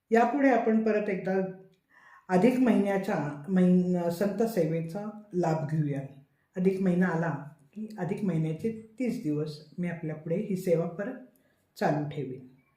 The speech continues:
तर आज हा आपण संत बहिणाबाईंचा अभंग पाहूया. परमार्थाच्या आकाशातील एका तेजस्विनी तारका बहिणाबाईने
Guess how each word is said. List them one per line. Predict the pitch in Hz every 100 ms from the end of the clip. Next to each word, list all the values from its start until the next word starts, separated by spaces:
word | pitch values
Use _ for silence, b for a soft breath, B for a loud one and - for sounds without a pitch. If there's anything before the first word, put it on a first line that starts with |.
| _ _ _ _ _ _ _ _ _ _ _
तर | 247
आज | 220 220
हा | - 233
आपण | - 233 226
संत | - 208 208
बहिणाबाईंचा | 214 180 160 165 180 175 175 214
अभंग | 139 151 160
पाहूया. | 220 185 135 123 120 - _ _ _ _ _ _ b b b b _ _
परमार्थाच्या | 254 277 330 330 330 330
आकाशातील | 311 - 233 240 254 226 262 247
एका | 226 220
तेजस्विनी | 214 196 180 196 - 214 214
तारका | 208 175 160 160 190 190
बहिणाबाईने | 160 147 165 208 196 175 160 143 - -